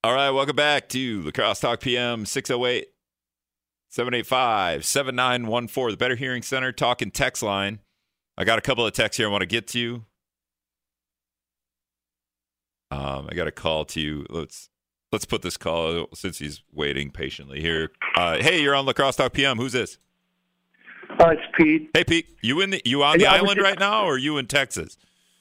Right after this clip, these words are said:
Speaker 2: Uh, I'm in La Crosse.
Speaker 1: <laughs> Okay. It says Texas
Speaker 2: <laughs>
Speaker 1: call, so I don't know. Uh, but yeah, go ahead.
Speaker 2: Well, my question, I got a question for you. Uh,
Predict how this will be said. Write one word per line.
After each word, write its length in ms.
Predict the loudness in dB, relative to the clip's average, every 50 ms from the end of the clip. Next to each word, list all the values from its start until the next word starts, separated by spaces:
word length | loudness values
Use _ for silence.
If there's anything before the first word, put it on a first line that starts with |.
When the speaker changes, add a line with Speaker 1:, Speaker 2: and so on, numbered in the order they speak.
| _ _ _ _ _ _ _ _ _ _ _ _ _ _ _ _ _ _ _ _ _ 4
Speaker 2:
Uh, 300 | 6 6 6 6 4 2 4
I'm 160 | 4 4 4
in 80 | 4 4
La 120 | 4 4
Crosse. 340 | 4 4 4 4 4 0 -2 -2
Speaker 1:
<laughs> 60 | 0 2
Okay. 360 | 2 0 0 0 0 0 0 0 -2 -12 -16 _ -20 -20 -14 -4 -2
It 120 | -2 0 0
says 200 | 0 -2 -2 0
Texas 520 | 2 2 4 6 6 6 6 6 4 6
Speaker 2:
<laughs> 40 | 4
Speaker 1:
call, 320 | 4 2 2 2 2 0
so 220 | 0 -2 -2 0 2
I 100 | 2 2
don't 140 | 2 2
know. 120 | 0 -2 -2 -6 -18 -20 -10 0 4
Uh, 340 | 6 6 8 6 6 4 4 2
but 160 | 2 4 6
yeah, 160 | 6 6 6 6
go 140 | 6 4
ahead. 220 | 4 4 4 2 0 _ -20 _ _ _ _ _ _ _ _ _ _ _ _ _ -18 -18 -6 4
Speaker 2:
Well, 300 | 6 8 8 8 6 4
my 140 | 4 4 4
question, 420 | 6 6 6 6 6 4 0 2 4
I 120 | 4 6
got 160 | 6 6 4 4
a 20 |
question 320 | 4 4 4 4 4 -2 -4 2
for 160 | 4 6 6
you. 80 | 6 4
Uh, 380 | 4 4 4 4 4 4 2